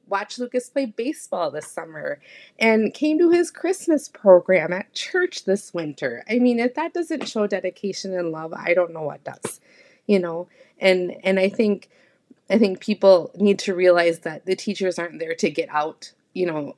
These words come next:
just there for a job, that, uh, this is not the, the employment to go to, to just earn a living. You have to love and have a passion for this and, and tap into that. Like, they are an amazing resource. Whether you have a special education student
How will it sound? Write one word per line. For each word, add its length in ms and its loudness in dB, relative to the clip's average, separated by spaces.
just 300 0
there 180 6
for 160 -8
a 140 -8
job, 500 -10
that, 220 -4
uh, 100 -4
this 260 0
is 120 -4
not 540 -6
the, 240 4
the 140 4
employment 580 -4
to 120 -6
go 180 -4
to, 220 -8
to 120 -6
just 320 -8
earn 180 -4
a 80 -10
living. 340 -6
You 160 -4
have 260 -14
to 80 -4
love 300 -8
and 120 -18
have 200 -20
a 80 -20
passion 480 -10
for 180 -6
this 340 -10
and, 320 -2
and 400 -2
tap 340 -2
into 380 8
that. 320 -4
Like, 300 -4
they 180 6
are 100 0
an 80 2
amazing 480 2
resource. 560 -4
Whether 160 4
you 160 0
have 180 -6
a 60 -6
special 360 -6
education 640 2
student 320 -2